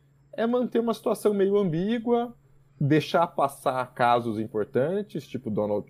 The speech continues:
Trump, passa um aqui, um ali, que é o suficiente pra ele manter os grandes players de, de extrema direita, enfim, a turma alinhada com ele, mas ele mantém um mínimo de moderação ali pra plataforma ficar viva.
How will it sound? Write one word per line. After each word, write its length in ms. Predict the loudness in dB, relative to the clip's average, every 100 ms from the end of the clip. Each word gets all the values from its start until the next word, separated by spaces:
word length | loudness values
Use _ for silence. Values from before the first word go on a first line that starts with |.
| -2
Trump, 680 | 0 0 0 0 -2 -2 -4 -2
passa 320 | 0 -2 -2 -4
um 140 | -4
aqui, 380 | -6 -6 -4 -2
um 140 | -2
ali, 500 | -2 0 0 -2 -6 -10 _ _ _ _ _ _ 2
que 100 | 6
é 60 |
o 80 | 6
suficiente 760 | 4 -2 -4 -4 -2 0 0 -2
pra 160 | 2
ele 120 | 2 4
manter 280 | 2 4
os 120 | 4 4
grandes 440 | 4 4 2 -4
players 680 | -2 4 6 6 4 0 -4 -16 -16
de, 460 | -8 -4 -2 -2 -4
de 80 | -8
extrema 360 | -6 -4 -2
direita, 600 | -4 -4 0 2 2 0
enfim, 300 | -6 -4 -4
a 40 | -4
turma 280 | -4 -2 -2
alinhada 420 | -4 -6 -4 -6
com 200 | -4 -2
ele, 380 | 0 0 -2 -6 _ _ _ _ _ _ -6
mas 180 | 0
ele 160 | 2 4
mantém 540 | 4 2 4 4 6
um 100 | 4
mínimo 340 | 2 2 2 0
de 100 | 2
moderação 640 | 2 4 4 4 2 0
ali 160 | 2 0
pra 140 | -2
plataforma 560 | -2 -2 -2 -2 -4 -4
ficar 240 | -2 -2
viva. 420 | 0 0 -2 -8